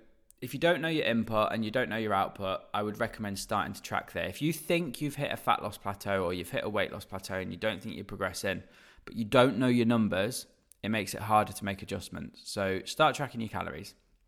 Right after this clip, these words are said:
Start tracking your steps, start tracking your exercise, start tracking your cardio,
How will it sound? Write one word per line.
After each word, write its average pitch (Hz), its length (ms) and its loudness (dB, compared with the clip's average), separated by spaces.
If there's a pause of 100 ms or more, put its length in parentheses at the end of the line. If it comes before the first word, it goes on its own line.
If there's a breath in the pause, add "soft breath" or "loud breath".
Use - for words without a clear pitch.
(680 soft breath)
Start 180 300 6
tracking 147 320 0
your 110 80 0
steps, - 440 6
start - 300 2
tracking 107 300 -8
your 107 100 2
exercise, 120 640 2
start 104 240 -2
tracking - 280 -14
your 90 100 -10
cardio, 107 600 2